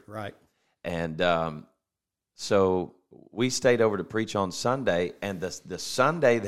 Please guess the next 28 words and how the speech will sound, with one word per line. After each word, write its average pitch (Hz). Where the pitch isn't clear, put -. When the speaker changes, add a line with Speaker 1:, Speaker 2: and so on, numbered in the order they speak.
Speaker 2:
that, 113
that 104
we 123
were 98
there, 92
they 107
got 110
on, 107
uh, 92
and 98
announced 104
on, 101
on 104
national 113
news 90
that 98
Elk 113
Grove, 104
the 92
city 139
we 131
were 110
in, 85
was 90
the 87
largest 123
school 117
district, 107